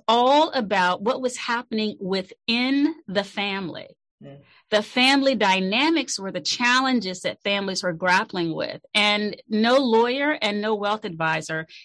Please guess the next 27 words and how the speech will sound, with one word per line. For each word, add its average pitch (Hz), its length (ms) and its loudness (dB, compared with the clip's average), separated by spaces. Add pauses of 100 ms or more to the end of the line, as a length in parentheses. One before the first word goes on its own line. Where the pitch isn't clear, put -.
is 202 180 -2
going 190 260 0
to 190 80 -6
help 190 320 -4
you 170 140 -2
deal 170 280 -2
with 147 160 -6
that. - 320 -4 (480)
And 233 160 4
I 262 140 6
was 262 200 2
really 339 440 2
impressed 226 640 -4
by 190 180 2
the 170 140 -6
high, 240 640 0
high 233 380 -2
degree 220 360 -2
of 190 80 -6
intentionality 196 1400 -2 (180)
Mm. - 260 -14
that 202 200 4
families 220 960 -2 (140)
of 190 220 0
a 185 60 -6
certain 214 420 -2
financial, 190 800 0